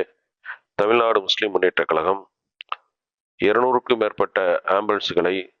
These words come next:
அனைத்து சமூக மக்களுக்காகவும் செயலாற்றி வருகின்றது. குறிப்பாக, ஜாதி மதம் பாராமல் அவசர தேவைகளுக்கு இரத்த தானம் செய்து, செய்து வருகின்றது. ராமநாதபுரத்தில் இருபதுக்கும் மேற்பட்ட ஆம்புலன்ஸ்கள் செயலாற்றி வருகின்றது.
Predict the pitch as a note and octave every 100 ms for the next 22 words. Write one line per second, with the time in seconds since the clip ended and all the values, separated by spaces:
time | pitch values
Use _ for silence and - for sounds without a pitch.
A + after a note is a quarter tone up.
0 | - D#2+ G#2+ A#2 A2+ F#2+ F#2+ G#2 G#2+ E2+
1 | - F#2+ - E2+ E2 G2 - F2+ F2+ -
2 | D2+ D#2 C#2+ D2 - _ _ _ - G#2
3 | G2+ G2+ G#2+ G2 G2 - F2 G2+ G2+ F#2
4 | F2 - F2 F2 F2 F#2+ F#2+ _ _ _
5 | _ - - _ _ _ - A2 B2 B2
6 | A2 G2+ G2 F#2 F2+ - F2 - G2+ F2+
7 | F2 F2 E2+ D#2+ F2+ F2+ E2 D2+ C#2+ D2+
8 | F2 F#2+ - _ _ - F2 G2+ G#2+ G#2
9 | F#2+ E2+ E2 G2+ G2 - _ _ _ _
10 | _ - G#2+ C3 B2+ - A#2+ G#2 F#2+ -
11 | F#2 E2+ G2+ G2 - F2 F2+ - F2+ F#2+
12 | - E2+ D#2 D2+ D#2+ D#2